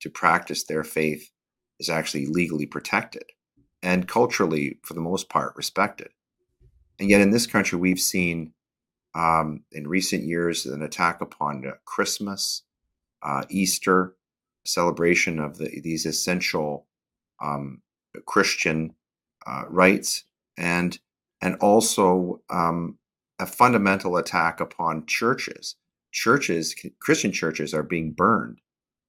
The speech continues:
all the time in this country. Um, Christianity, the, the Christian faith is being attacked. I'll give you one example. Um,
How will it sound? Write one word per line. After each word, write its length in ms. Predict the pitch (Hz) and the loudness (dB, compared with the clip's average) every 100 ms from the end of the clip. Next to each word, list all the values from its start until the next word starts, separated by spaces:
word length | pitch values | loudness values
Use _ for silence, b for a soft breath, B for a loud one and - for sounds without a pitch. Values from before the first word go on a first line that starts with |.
| _ _ - | _ _ 4
all 240 | 101 95 | 6 8
the 80 | 90 | 6
time 560 | - 110 113 78 69 - - | 2 4 4 2 -4 -14 -14
in 140 | 87 | -10
this 180 | 85 - | -8 -8
country. 540 | - 104 107 - - _ _ _ _ _ _ | -6 -6 -6 -10 -14 _ _ _ _ _ _
Um, 420 | 85 85 82 85 - - - | 0 0 0 -8 -14 -20 -8
Christianity, 1040 | - 113 - 92 85 117 113 80 71 - - - | -2 -2 0 0 2 0 0 -4 -10 -14 -18 -18
the, 160 | 82 - _ - | -18 -18 _ -18
the 80 | 87 | -16
Christian 400 | - 107 - 85 | -4 -2 -2 -6
faith 340 | - 98 117 | -2 0 0
is 140 | 92 - | -4 -8
being 260 | 78 76 | -10 -14
attacked. 340 | 73 - 69 73 | -14 -10 -10 -6
I'll 80 | 90 | 0
give 100 | 95 | 2
you 120 | 90 | 2
one 160 | 90 | 0
example. 640 | 87 - 90 107 110 - - _ _ _ _ _ _ | -4 -6 -4 -4 -4 -12 -14 _ _ _ _ _ _
Um, 520 | 87 87 85 85 82 | 4 6 6 2 -6